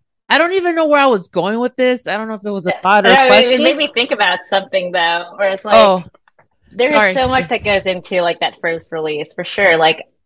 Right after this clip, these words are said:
Speaker 2: one thing, here's, uh, <laughs> P R advice number two <laughs> is, like, plan as early as possible.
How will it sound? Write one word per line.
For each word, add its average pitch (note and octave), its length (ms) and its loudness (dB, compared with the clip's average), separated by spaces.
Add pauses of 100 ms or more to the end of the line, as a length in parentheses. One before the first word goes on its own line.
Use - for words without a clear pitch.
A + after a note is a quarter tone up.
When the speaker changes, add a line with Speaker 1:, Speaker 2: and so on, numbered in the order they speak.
(360)
Speaker 2:
one G3+ 340 0
thing, A3+ 440 0 (360)
here's, A#3+ 280 2
uh, F3 500 -2
<laughs> - 20 -20
P - 120 2
R C4 80 6
advice A3+ 320 2
number G3+ 160 0
two - 160 -4 (400)
<laughs> C5+ 400 0
is, G#3+ 160 4
like, A3 260 2
plan A#3+ 460 2
as - 180 0
early G#3 340 0
as F#3+ 140 0
possible. G#3+ 720 0